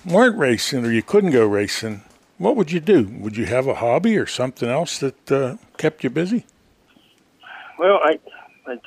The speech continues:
Speaker 2: I tried to do that when, you know, I, I was out of this for the last three years. Uh, two thousand nineteen,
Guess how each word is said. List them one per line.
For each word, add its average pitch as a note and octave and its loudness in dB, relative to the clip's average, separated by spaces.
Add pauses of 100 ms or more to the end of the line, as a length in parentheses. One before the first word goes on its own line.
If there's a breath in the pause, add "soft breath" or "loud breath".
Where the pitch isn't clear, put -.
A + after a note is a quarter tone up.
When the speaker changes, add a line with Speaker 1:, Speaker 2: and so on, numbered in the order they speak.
Speaker 2:
I C#3+ 2
tried F#3 2
to D3+ -2
do E3+ 6
that F3 4
when, B2 -8
you A#2+ -8
know, B2 2
I, B2 2
I B2+ 2
was B2 -2
out D3+ 4
of C3+ 0
this B2+ -4
for B2 -2
the A2 -2
last A#2+ 0
three A#2 -8
years. G#2+ -6 (520)
Uh, G#2 -14 (360)
two B2+ -6
thousand A2+ 0
nineteen, A2+ -6